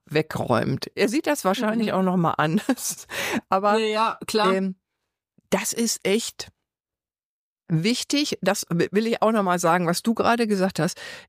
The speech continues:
Speaker 1: dass es für alle passen muss. Ordnung
Speaker 2: Mhm.
Speaker 1: befehlen per Order Mufti.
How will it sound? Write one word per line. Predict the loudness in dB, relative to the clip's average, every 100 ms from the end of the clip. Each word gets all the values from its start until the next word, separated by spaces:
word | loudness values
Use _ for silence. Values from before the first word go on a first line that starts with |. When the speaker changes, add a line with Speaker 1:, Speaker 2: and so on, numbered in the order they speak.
| 0
Speaker 1:
dass | 0 0
es | -2 -2
für | -2 -2 0
alle | 0 0
passen | -2 -2 -2 -2 -2
muss. | 0 -2 -4 -10 _ _ 0
Ordnung | 2 2 0 2 2 0
Speaker 2:
Mhm. | -4 -8 -6
Speaker 1:
befehlen | 0 0 0 2 2 4 2 0 0
per | 0 2
Order | 4 4 4
Mufti. | 4 2 0 -2 -2 -2